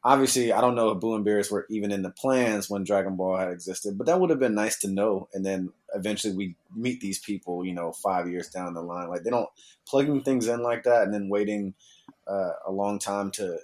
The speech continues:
to hear about it. Super takes advantage of it a good bit. They did it with Oob. You know, if, if you're wa-, if you're reading the manga, we,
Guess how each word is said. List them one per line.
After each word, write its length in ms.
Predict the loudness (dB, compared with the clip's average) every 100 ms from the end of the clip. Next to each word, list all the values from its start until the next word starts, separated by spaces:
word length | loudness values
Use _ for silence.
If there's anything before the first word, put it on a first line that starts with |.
| _
to 140 | -10 -2
hear 160 | -2
about 320 | 0 0 0
it. 140 | 0 -2 _ _
Super 400 | 0 0 0 0
takes 240 | 0 -2
advantage 340 | -2 -2 -2 -2
of 140 | -2
it 80 | -4
a 40 |
good 320 | -4 -6 -6 -2
bit. 200 | -2 -2
They 80 | -2
did 120 | 0
it 80 | 0
with 140 | 0
Oob. 260 | 2 2 -2
You 80 | -10
know, 120 | -6
if, 180 | -6 -8
if 120 | -12 -4
you're 100 | -2
wa-, 140 | -2 -6
if 120 | -8
you're 80 | -6
reading 160 | -4
the 60 | -4
manga, 280 | -4 -6 -6
we, 200 | -10